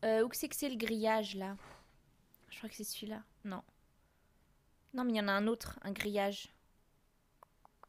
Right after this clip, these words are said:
Faut juste que je le retrouve, parce que je ne suis pas douée. C'est dans Au travail, je crois, mais c'est pas celui-là. Ah, c'est celui-ci.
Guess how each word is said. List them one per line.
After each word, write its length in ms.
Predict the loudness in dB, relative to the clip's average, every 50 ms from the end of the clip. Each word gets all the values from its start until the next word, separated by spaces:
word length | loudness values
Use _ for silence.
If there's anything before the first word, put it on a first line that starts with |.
| _ _ -20 _ _ -20 _ _ _ _ _ -20 -20 -20 -20 -20 _
Faut 120 | 0 0 2
juste 180 | 2 2 4
que 120 | 6 6 6
je 100 | 6 6
le 80 | 2
retrouve, 560 | 2 2 0 -2 2 4 4 4 6 4 4
parce 200 | 4 4 -2 -2
que 100 | -2 -2
je 100 | 0 0
ne 80 | -2 -2
suis 160 | -4 -6 2
pas 160 | 4 6 6
douée. 420 | 6 4 2 2 2 2 2 2 0 -4 _ _ _ _ _ _ _ _ _ _ _ _ _ _ _ _ _ _ _ -20 -20 -20 -20 -20 -20 -20 -20 -20 -20 _
C'est 180 | -10 -8 4
dans 160 | 4 4 4 4 2
Au 100 | 0 0
travail, 520 | 2 6 6 6 8 10 10 10 8 6
je 140 | 4 2 0
crois, 260 | 0 0 0 0 2
mais 120 | 2 2
c'est 140 | 0 -2 -2
pas 120 | -2 -2 -4
celui-là. 340 | -4 -4 -2 2 2 6 12 12
Ah, 180 | 12 12 12 12 12
c'est 80 | 4
celui-ci. 720 | 0 0 0 0 -2 -2 -2 -2 -4 -6 -6 -8 -10 -12